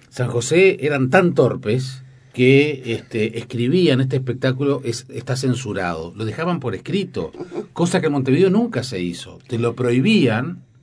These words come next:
te decían que no podías actuar, pero no lo dejaban por escrito.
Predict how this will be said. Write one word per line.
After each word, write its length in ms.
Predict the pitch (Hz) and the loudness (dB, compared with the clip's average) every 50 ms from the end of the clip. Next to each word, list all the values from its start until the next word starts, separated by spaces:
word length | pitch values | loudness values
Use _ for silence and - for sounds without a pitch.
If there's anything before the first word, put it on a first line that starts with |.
| _ _ _ _ _ _ - | _ _ _ _ _ _ -8
te 100 | 107 98 | -6 -6
decían 380 | 95 90 - 156 160 156 131 | -4 -4 -2 -2 -2 0 0
que 100 | 131 117 | 0 -2
no 100 | 123 147 | -2 -2
podías 300 | 131 143 143 139 131 131 | 0 0 2 2 2 0
actuar, 460 | 131 - - - 113 101 98 107 107 - - - - - - | -2 -6 -6 -4 -4 -2 -2 -4 -6 -8 -14 -20 -20 -14 -10
pero 120 | - 160 | -8 -4
no 100 | 208 247 | -2 0
lo 80 | 247 196 | 2 2
dejaban 320 | 135 131 110 95 92 87 | 2 2 0 0 -2 -2
por 160 | 87 90 87 87 | -4 -6 -8 -8
escrito. 500 | 85 - - 104 95 90 - 87 82 | -10 -10 -12 -12 -12 -10 -10 -12 -12